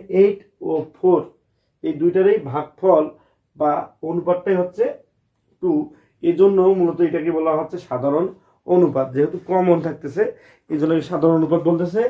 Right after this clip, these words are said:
তাহলে এর সাথে দুই গুণ গুণ করে আমরা কি পেয়ে গেলাম? গুণোত্তর ধারা। তো শিক্ষার্থী বন্ধুরা, আশা করছি তোমরা গুণোত্তর ধারা এবং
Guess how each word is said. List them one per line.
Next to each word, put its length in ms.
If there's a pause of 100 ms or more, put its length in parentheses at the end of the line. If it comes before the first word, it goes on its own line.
(400)
তাহলে 240 (240)
এর 160
সাথে 240 (320)
দুই 200
গুণ 200
গুণ 120 (100)
করে 160 (520)
আমরা 240
কি 140
পেয়ে 200
গেলাম? 160 (120)
গুণোত্তর 440 (500)
ধারা। 260 (180)
তো 60 (100)
শিক্ষার্থী 340
বন্ধুরা, 260 (520)
আশা 200
করছি 220
তোমরা 160 (120)
গুণোত্তর 420 (140)
ধারা 260 (580)
এবং 180